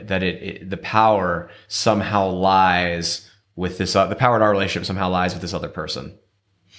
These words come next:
right? So, but you do wind up in a lot of situations with ultimatums. That, that's definitely one thing that happens. Um, and by the way, if you are that person who is,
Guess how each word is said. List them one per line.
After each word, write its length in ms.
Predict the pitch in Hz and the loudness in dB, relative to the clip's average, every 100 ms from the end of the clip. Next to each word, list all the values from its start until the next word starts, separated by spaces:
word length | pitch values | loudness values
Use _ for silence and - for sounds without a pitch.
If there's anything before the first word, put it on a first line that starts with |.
| - - - - _ _ - | -20 -20 -20 -20 _ _ -8
right? 340 | 80 82 90 - _ _ _ _ _ _ _ _ - | -4 -4 -4 -8 _ _ _ _ _ _ _ _ -2
So, 340 | - 196 165 | 2 2 2
but 180 | 160 190 | 0 0
you 60 | 175 | 2
do 140 | 202 | 4
wind 180 | 190 156 | 4 4
up 80 | 135 | 2
in 80 | 123 | 2
a 40 | |
lot 180 | 120 107 | 4 2
of 280 | 92 - - | -2 -8 -2
situations 520 | 135 117 107 104 104 | -2 0 0 0 -4
with 100 | 101 | -4
ultimatums. 640 | 98 110 120 69 62 - _ | -6 -6 -8 -12 -18 -20 _
That, 180 | 101 - | -10 -6
that's 160 | 110 - | -8 -4
definitely 320 | 120 120 110 | -4 -4 -6
one 140 | 101 | -6
thing 140 | 104 95 | -8 -10
that 100 | 87 | -8
happens. 500 | 95 92 76 82 - _ _ - | -8 -8 -16 -18 -20 _ _ -4
Um, 300 | 110 104 95 - - | -4 -4 -8 -10 -6
and 140 | 143 | 2
by 220 | 143 214 | 4 4
the 120 | 196 | 2
way, 520 | 160 185 160 101 95 - - 135 | 2 4 4 2 -4 -10 -8 -4
if 180 | 123 | -4
you 260 | 123 220 - - | -4 -8 -2 2
are 260 | 175 247 | 4 4
that 340 | 165 143 - - | 4 2 0 -4
person 800 | 233 320 285 - 117 95 92 - _ _ _ | -2 -2 -2 -2 -2 -2 -8 -14 _ _ _
who 260 | 151 147 - | -2 0 2
is, 680 | 131 123 120 117 113 - | 2 2 0 -2 -4 -8